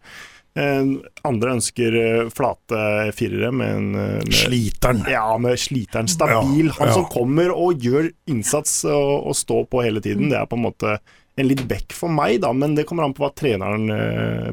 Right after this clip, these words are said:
Speaker 1: trenerens preferanser er, da, rett og
Speaker 2: Mm.
Speaker 1: slett.
Speaker 2: Jeg har tatt denne testen en gang. Eh, det er sikkert, eh, femten tjue år siden. Eh, og jeg må jo si det at det, det var overraskende mye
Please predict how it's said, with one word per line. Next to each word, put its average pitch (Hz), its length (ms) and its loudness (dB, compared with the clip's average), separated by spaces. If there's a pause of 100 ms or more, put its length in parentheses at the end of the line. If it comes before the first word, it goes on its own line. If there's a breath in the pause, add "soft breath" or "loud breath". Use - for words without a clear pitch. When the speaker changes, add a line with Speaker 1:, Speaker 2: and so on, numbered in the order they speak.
(100)
Speaker 1:
trenerens 101 340 -4
preferanser 104 560 -6
er, - 60 -4
da, - 60 -10 (120)
rett - 120 -6
og 101 40 2
Speaker 2:
Mm. 87 80 0
Speaker 1:
slett. - 120 -8 (760 loud breath)
Speaker 2:
Jeg - 0 -
har - 80 2
tatt - 420 -2
denne 123 180 2
testen 104 320 2
en 113 120 4
gang. 196 200 2 (300)
Eh, 127 640 6
det 117 80 4
er 117 80 2
sikkert, - 400 -2
eh, 147 440 4
femten 113 520 2
tjue 110 240 4
år 90 140 0
siden. 107 240 -2 (760 loud breath)
Eh, 135 540 8 (240)
og 147 60 6
jeg 170 120 6
må 117 280 2
jo 185 100 4
si 120 360 2
det 110 120 4
at 90 160 -2
det, 131 320 4
det 123 220 6
var 107 500 2 (180)
overraskende 107 760 4
mye 127 320 4